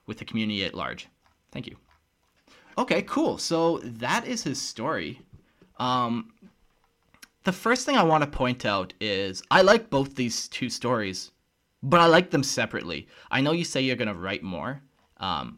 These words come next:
but, like, as of right now, these two stories, they don't feel related. You know, they're two standalone stories. I could read, read either one of them in either order or read just one or the other and feel like I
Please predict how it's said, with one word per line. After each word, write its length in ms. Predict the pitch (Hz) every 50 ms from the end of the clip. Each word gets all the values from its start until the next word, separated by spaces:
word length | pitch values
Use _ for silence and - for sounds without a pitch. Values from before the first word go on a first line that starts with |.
| - _ -
but, 100 | - 131
like, 140 | 131 135 123
as 180 | 139 143 139
of 120 | - 127 123
right 180 | 127 123 117
now, 380 | 104 110 104 107 107 92 - - _ _ _ _ _ _ - -
these 240 | - 143 147 143 147
two 140 | - 151 139
stories, 320 | 143 - 127 117 120 117
they 100 | - 110
don't 300 | 101 92 110 107 107 -
feel 760 | - - - - - - - 104 107 113 113 117 120 117 110 107
related. 1300 | 98 101 107 101 98 95 90 82 78 85 90 95 95 95 92 76 76 69 64 62 65 65 65 62 - - _ _ _ _ -
You 80 | 113 131
know, 140 | 143 151
they're 160 | 147 151 147 143
two 200 | 147 - 185 190
standalone 600 | 175 - - 143 135 143 143 139 139 131 123 120
stories. 320 | - - 120 117 117 -
I 100 | - 131
could 320 | 117 - 143 123 117 -
read, 300 | - 127 127 123 113 - - _ _ _ _ - 117
read 240 | 113 123 123 110 -
either 300 | 120 127 135 139 131 113
one 240 | 104 107 107 120 117
of 100 | 117 120
them 220 | 131 123 120 113 -
in 260 | - 104 101 98 - -
either 240 | 107 117 110 113
order 420 | - - 104 107 107 110 113 117 120
or 220 | - 107 110 104
read 260 | 98 104 117 117 110
just 300 | 107 - 131 123 - -
one 320 | 107 104 104 104 104 113 110 -
or 180 | - 110 113 98
the 180 | 92 90 82
other 320 | 101 110 123 139 147 156 - -
and 160 | - 113 110
feel 180 | - 131 127 120
like 220 | 117 113 110 -
I 320 | 104 104 - 101 95 -